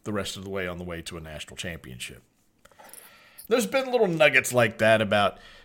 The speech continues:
you know, Kentucky has a, the, the years that Kentucky has won in Knoxville. Uh, I think they've gone to the Final Four or something like that.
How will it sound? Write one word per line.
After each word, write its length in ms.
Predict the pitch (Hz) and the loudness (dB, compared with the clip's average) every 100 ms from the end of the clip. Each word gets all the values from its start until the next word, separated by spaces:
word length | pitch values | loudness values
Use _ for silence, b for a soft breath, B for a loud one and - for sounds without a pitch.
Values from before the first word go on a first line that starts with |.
| - | -6
you 60 | |
know, 100 | 104 | -6
Kentucky 460 | 101 101 127 120 117 | -6 -4 -2 0 0
has 260 | 123 117 | 2 2
a, 80 | 110 | 0
the, 480 | 101 101 - 98 104 | -6 -10 -14 -12 -10
the 120 | 107 | -6
years 300 | 117 147 131 | 0 4 4
that 80 | 131 | 2
Kentucky 440 | 127 113 135 127 | 0 2 2 2
has 180 | 117 104 | 0 0
won 640 | 104 117 127 123 123 127 - - _ _ _ _ _ | -2 2 4 4 4 -2 -6 -14 _ _ _ _ _
in 240 | 117 127 123 | 0 2 4
Knoxville. 840 | 113 120 120 123 123 120 120 120 - _ _ _ _ _ | 4 4 0 2 6 6 4 -2 -14 _ _ _ _ _
Uh, 380 | 104 101 98 95 | -6 -2 0 0
I 140 | 90 92 | -2 -6
think 400 | - 107 98 - B B B - | -6 -6 -6 -12 B B B -12
they've 240 | - 90 90 | -8 -8 -6
gone 280 | 104 107 | -4 -4
to 80 | 104 | -4
the 80 | 104 | -6
Final 300 | 101 117 117 | -2 0 0
Four 340 | 107 120 127 | 0 2 4
or 60 | 123 | 2
something 300 | 123 120 123 | 2 -2 0
like 220 | 120 120 | -2 -2
that. 420 | 127 120 117 - | 0 0 0 -6